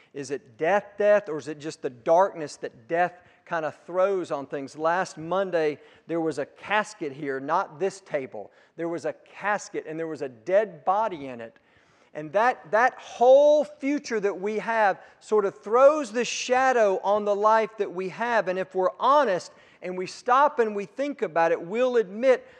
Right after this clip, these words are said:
that our natural inclination is to be afraid. And notice what God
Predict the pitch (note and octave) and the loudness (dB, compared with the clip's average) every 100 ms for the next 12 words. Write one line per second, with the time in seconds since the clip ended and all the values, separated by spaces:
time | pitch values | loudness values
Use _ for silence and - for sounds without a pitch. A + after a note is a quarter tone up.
0 | _ F3+ G3 G3+ F#3+ G#3 B3 B3 A#3 A3+ | _ -2 2 2 0 0 0 0 0 -2
1 | - A#3+ C4 A#3 A#3 A3 A#3 A#3 - F#3+ | -2 -8 -8 -8 -6 -2 -2 -4 -6 -8
2 | - F#3+ - A3 F3 G#3+ G#3+ - E3+ - | -4 -4 -4 -8 -4 -4 -4 -6 -6 -6
3 | G#3 G#3 F#3+ C3 G#2+ G2+ _ _ _ _ | -2 -2 -4 -8 -14 -20 _ _ _ _
4 | _ _ _ _ _ _ _ _ _ _ | _ _ _ _ _ _ _ _ _ _
5 | _ _ C#3 C#3+ D3 F3 G#3 - F3+ F3+ | _ _ -16 -6 0 0 0 -6 -8 -6
6 | D#3 E3+ F3 E3+ | 0 0 2 -2